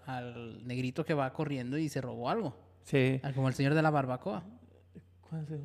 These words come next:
Speaker 1: Un señor que se robó una, un, un kilo de barbacoa y creo que todavía está en la cárcel el pobre hombre, güey.
Speaker 2: No, no,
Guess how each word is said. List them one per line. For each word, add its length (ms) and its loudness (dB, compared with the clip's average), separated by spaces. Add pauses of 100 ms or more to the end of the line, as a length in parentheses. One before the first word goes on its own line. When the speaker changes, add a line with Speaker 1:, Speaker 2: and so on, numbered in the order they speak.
Speaker 1:
Un 120 4
señor 260 8
que 120 2
se 80 6
robó 160 8
una, 200 6
un, 540 0
un 280 0
kilo 280 0
de 60 4
barbacoa 440 2
y 40 -4
creo 160 -2
que 80 -2
todavía 160 0
está 120 -2
en 60 2
la 80 0
cárcel 320 -2
el 100 -4
pobre 280 -2
hombre, 240 -6
güey. 120 -10
Speaker 2:
No, 160 2
no, 100 -2